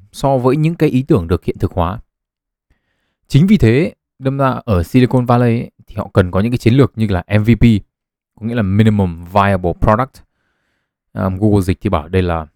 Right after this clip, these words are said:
sản phẩm khả thi tối thiểu. Thế thì khi mà có M V P rồi ấy, thì các cái công ty sẽ biết được rằng là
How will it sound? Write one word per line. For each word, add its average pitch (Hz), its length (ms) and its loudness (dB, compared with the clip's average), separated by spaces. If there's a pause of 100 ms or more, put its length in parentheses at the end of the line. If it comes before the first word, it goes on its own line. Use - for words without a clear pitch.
(120)
sản 92 240 -2
phẩm 87 240 -2
khả - 280 -6
thi 104 200 2
tối 101 180 0
thiểu. 113 280 0 (1300)
Thế 254 80 -12
thì 196 80 0
khi 190 220 0
mà 143 100 0
có - 200 -2
M 151 60 0
V 151 60 4 (100)
P - 20 0 (100)
rồi 104 280 4
ấy, 113 160 0
thì - 60 -4
các 143 200 -2
cái 151 80 -2
công 135 180 2
ty 135 220 2
sẽ 139 320 -10
biết 202 300 0
được 120 260 0
rằng 87 200 -10
là 80 100 -12